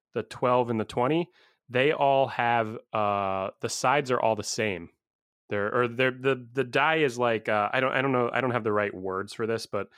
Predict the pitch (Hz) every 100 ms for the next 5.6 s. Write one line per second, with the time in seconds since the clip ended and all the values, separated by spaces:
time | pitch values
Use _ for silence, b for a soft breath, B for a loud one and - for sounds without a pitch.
0 | b b - 113 - 123 110 - - -
1 | 123 123 - 135 127 117 107 110 110 104
2 | 107 101 101 98 90 87 - 139 - 117
3 | - 127 131 123 139 127 123 113 B B
4 | - 156 175 165 151 143 - 123 131 131
5 | 110 98 101 107 139